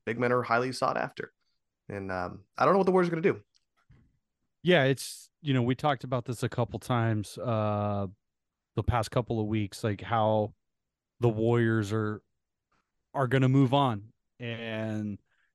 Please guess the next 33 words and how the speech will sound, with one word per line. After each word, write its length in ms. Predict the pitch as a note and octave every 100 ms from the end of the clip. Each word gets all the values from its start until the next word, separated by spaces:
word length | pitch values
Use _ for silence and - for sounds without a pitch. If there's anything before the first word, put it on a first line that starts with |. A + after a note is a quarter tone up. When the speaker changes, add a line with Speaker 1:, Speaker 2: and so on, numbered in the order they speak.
| -
Speaker 2:
I 60 |
think 160 | A#2 C#3+
we 100 | C#3+
all 140 | C#3+
talked 280 | C3 C3+ B2+
about 260 | C3 B2 B2
it, 180 | B2 A#2+
where 640 | - A#2+ A#2 A2+ A2+ A2 G2+ - _ _ _ - _ _ _ _ _ _ _
you're 140 | B2+ C3
probably, 400 | E3+ F#3+ F#3 D3+
you're 180 | F3
probably, 480 | D3+ F#3 G#3+ A3 F#3+ E3+
the 160 | E3
best 360 | C3 F#3+ G3+ -
bet 300 | F3 F3+ F3+ -
is 200 | D3+ C#3
probably 520 | D3+ D3+ D3+ D3 D3+
you 120 | C#3
have 200 | C3 C#3
a 60 | B2+
farewell 480 | - C3 B2+ B2+ B2
tour 280 | C3 B2+
with 200 | A#2+ A2
all 180 | - B2
three 300 | A#2 A2 A#2+
of 60 | A2
them 180 | A2 G#2+
retiring, 540 | G2+ A2+ A2 G#2 G#2
hopefully 420 | F#2 G#2 - A2+
on 80 | G2+
the 60 | G2
same 280 | A2 G#2 G2+
year. 300 | G2 F#2+